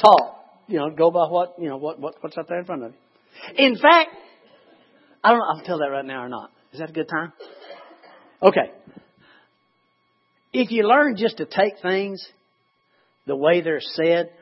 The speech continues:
by the Word of God, it, it reminds, it takes me back to a earlier time when I was a young man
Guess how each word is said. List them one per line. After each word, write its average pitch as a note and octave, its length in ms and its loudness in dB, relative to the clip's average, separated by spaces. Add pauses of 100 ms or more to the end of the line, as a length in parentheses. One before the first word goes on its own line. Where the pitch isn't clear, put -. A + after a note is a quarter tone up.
(160)
by C#3+ 160 0
the B2+ 80 -4
Word D3+ 240 -2
of C3 100 -8
God, C#3+ 340 -4 (720)
it, F#3 200 -2
it F#3+ 160 -4
reminds, F3 420 -2
it D#3+ 120 -12
takes A#3+ 220 0
me F#3 120 -6
back E3+ 320 0 (1000)
to E3 100 0
a C#3 220 0 (1200)
earlier C3 320 -6
time C3 440 -14 (1900)
when D3 160 -6
I D#3+ 80 -2
was D#3 160 -6
a C#3+ 60 -12
young D3 240 -8
man D3 320 -12